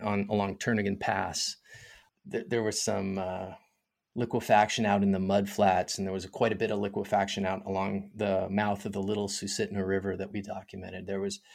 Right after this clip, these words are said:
some of the damage caused to the highways and roads in, in Wasilla in particular, and along, uh,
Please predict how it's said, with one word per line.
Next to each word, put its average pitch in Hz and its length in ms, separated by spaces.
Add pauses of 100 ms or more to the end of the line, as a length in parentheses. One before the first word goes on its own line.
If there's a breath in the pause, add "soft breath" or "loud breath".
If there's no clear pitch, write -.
(720 loud breath)
some - 200
of - 60
the 104 160
damage 104 520
caused 98 560
to 98 260
the 92 80
highways 101 560
and 92 200
roads 101 460
in, 92 260
in 92 160
Wasilla 98 720
in 98 140
particular, 95 720
and 92 120
along, 95 500
uh, 98 220